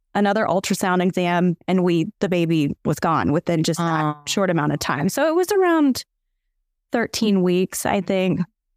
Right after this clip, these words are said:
Speaker 1: which was devastating. And I
Speaker 2: I
Speaker 1: think,
Speaker 2: can im-,
Speaker 1: I
Speaker 2: imagine.
Speaker 1: think one of the thi-, I remember very vividly thinking,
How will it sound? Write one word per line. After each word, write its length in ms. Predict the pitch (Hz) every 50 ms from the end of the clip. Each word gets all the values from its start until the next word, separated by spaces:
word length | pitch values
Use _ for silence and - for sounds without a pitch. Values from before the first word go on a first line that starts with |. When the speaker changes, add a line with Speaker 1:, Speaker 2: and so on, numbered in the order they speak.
| _ _ _ _ _ _ _ _ _
Speaker 1:
which 180 | - 277 294 -
was 140 | 262 269 202
devastating. 680 | 269 269 269 269 262 - - 214 - - - - -
And 100 | - -
I 60 | 170
Speaker 2:
I 40 | 226 220 -
Speaker 1:
think, 180 | 190 202 330 330
Speaker 2:
can 80 | 190
im-, 160 | 190 190 196 196 _ _ _ _ _ _
Speaker 1:
I 40 | 185 185 208 262
Speaker 2:
imagine. 280 | - - 269 262 - -
Speaker 1:
think 220 | 330 359 427 494 -
one 280 | 403 294 285 285 294
of 100 | 311 311
the 100 | 247 277
thi-, 160 | 240 - - -
I 120 | - 254
remember 520 | 254 233 240 247 254 262 294 311 330 320 254
very 340 | 190 262 233 240 262 277 254
vividly 560 | 190 214 233 220 240 254 202 208 202 185 180 _ _
thinking, 680 | 233 220 220 226 - 214 190 180 165 160 151 185 175